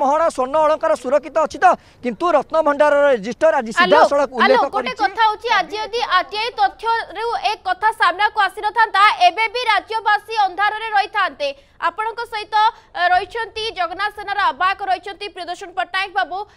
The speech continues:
Speaker 2: ତାଙ୍କୁ ପଚାରନ୍ତୁ ତ ଆଗାମୀ ପଦକ୍ଷେପ କଣ ହେବ? କାହିଁକି ନା ବାରମ୍ବାର ସେ, ସେ ହିଁ ଚେଷ୍ଟା କରୁଛନ୍ତି ଯେ ସତ କଣ ସମସ୍ତେ ଜାଣନ୍ତୁ। ଏବେ ବି ରତ୍ନ ଭଣ୍ଡାରରେ ସୁନା ସୁରକ୍ଷିତ ଅଛି କି ନାହିଁ,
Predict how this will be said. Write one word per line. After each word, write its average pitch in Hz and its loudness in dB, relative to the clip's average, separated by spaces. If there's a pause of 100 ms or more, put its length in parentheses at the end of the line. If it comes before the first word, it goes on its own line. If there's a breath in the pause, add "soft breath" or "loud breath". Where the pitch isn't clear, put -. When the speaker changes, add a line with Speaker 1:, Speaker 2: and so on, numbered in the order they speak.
(160 soft breath)
Speaker 2:
ତାଙ୍କୁ 381 -4
ପଚାରନ୍ତୁ 415 -4
ତ - -6
ଆଗାମୀ 403 0
ପଦକ୍ଷେପ 403 -6
କଣ 381 2
ହେବ? 320 -4 (100)
କାହିଁକି 381 -4
ନା 427 0
ବାରମ୍ବାର 392 0
ସେ, 392 -2 (260)
ସେ 415 -10
ହିଁ 415 -6
ଚେଷ୍ଟା 415 -6
କରୁଛନ୍ତି 403 -8
ଯେ 427 -12
ସତ 370 -8
କଣ 403 -2
ସମସ୍ତେ 403 -8
ଜାଣନ୍ତୁ। 359 -4 (340 soft breath)
ଏବେ 370 6
ବି 440 -6
ରତ୍ନ 392 -6
ଭଣ୍ଡାରରେ 392 -2
ସୁନା 392 -4
ସୁରକ୍ଷିତ 359 -6
ଅଛି 370 -4
କି 427 -10
ନାହିଁ, 392 0